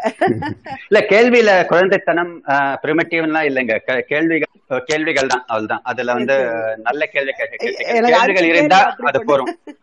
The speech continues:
Speaker 1: அது கேள்விகள் ஒருத்தருக்கு இருக்கிறதே நல்ல விஷயம், அவ்வளவுதான்.
Speaker 2: நன்றி. ஆ, எனக்கு அடுத்து இருக்கிற கேள்வி அப்படிப்பட்ட ஒரு கேள்விதான். But அதுக்கு முன்னாடி வேற யாராவது,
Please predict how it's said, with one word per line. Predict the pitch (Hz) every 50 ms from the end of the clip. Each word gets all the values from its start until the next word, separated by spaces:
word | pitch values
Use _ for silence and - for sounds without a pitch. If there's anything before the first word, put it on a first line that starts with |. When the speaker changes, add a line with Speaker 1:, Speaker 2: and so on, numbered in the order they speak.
| _ _ _
Speaker 1:
அது | - 135 143 135 -
கேள்விகள் | 170 - 165 180 196 196 185 190 175 160
ஒருத்தருக்கு | 147 - 156 147 135
இருக்கிறதே | 147 147 - - 156 143 170
நல்ல | 160 139 131 131 135
விஷயம், | 131 123 - - 120 110 - _
அவ்வளவுதான். | 120 110 110 113 110 107 98 175 165
Speaker 2:
நன்றி. | - 170 - 175 175 - - 214
ஆ, | 202 -
எனக்கு | 233 233 240 262 262 226
அடுத்து | 240 262 - -
இருக்கிற | 320 - 240 262 240
கேள்வி | 220 240 247 247
அப்படிப்பட்ட | 240 214 196 220 220 196 208 196 202
ஒரு | 190 190 185
கேள்விதான். | 180 - 214 220 226 220 196 185 202 240 254 202
But | -
அதுக்கு | - 190 185 190 185 190 196 196 202
முன்னாடி | 220 240 240 226 226 220 214 202 185 170
வேற | 175 180 180 180 175
யாராவது, | 175 175 185 190 190 185 180 170 160 156 156